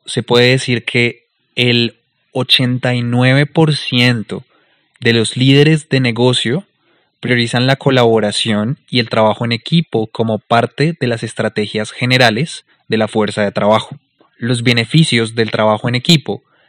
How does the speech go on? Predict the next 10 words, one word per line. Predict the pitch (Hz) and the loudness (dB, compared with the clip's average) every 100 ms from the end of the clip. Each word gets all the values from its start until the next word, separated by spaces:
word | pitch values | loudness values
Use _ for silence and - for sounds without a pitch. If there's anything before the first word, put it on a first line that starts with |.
| _ | _
abarcan | 113 113 113 117 117 120 - | 0 2 2 0 -2 -4 -6
la | 120 | -2
mejora | 120 110 - 117 | -2 -2 0 0
en | 117 | 2
la | 117 | 0
productividad | 127 123 123 - 127 127 123 127 - | 0 -2 -2 -4 -2 2 4 2 0
y | 123 | -6
en | 120 | -4
la | 113 | -4
eficiencia, | 110 110 104 135 127 117 - 107 151 | -4 -6 -4 0 2 0 -2 -4 -6